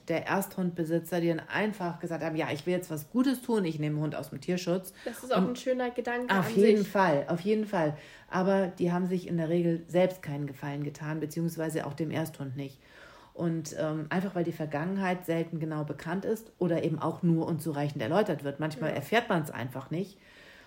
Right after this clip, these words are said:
Speaker 1: Und da niemand in die Köpfe unserer Hunde hineinschauen kann, muss man die Hunde, also bevor ihr dann den Hund zu euch nehmt, in einer kleinen Gruppe ganz genau beobachten.
Speaker 2: Mhm.
Speaker 1: Ein Verhalten in Großrudeln ist überhaupt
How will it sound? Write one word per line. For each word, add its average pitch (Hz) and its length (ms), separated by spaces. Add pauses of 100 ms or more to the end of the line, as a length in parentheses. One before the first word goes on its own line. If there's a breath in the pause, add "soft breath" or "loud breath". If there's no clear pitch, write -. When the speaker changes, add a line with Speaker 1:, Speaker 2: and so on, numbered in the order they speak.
(320 loud breath)
Speaker 1:
Und 175 460
da 151 120
niemand 202 320
in 175 80
die 170 120
Köpfe 202 280
unserer 170 320
Hunde 175 200
hineinschauen 165 580
kann, 175 380 (400 loud breath)
muss 208 340
man 208 480 (140)
die 175 120
Hunde, 214 600
also 165 160
bevor 170 400
ihr 160 180
dann 156 440
den 160 180
Hund 165 140
zu 208 140
euch 170 200
nehmt, 170 380
in 165 100
einer 156 320 (160)
kleinen 208 500
Gruppe 143 320
ganz 135 280
genau 131 240
beobachten. - 760
Speaker 2:
Mhm. 208 360 (100)
Speaker 1:
Ein 170 140
Verhalten 196 440
in 170 160
Großrudeln 180 840 (420 loud breath)
ist 180 120
überhaupt 208 600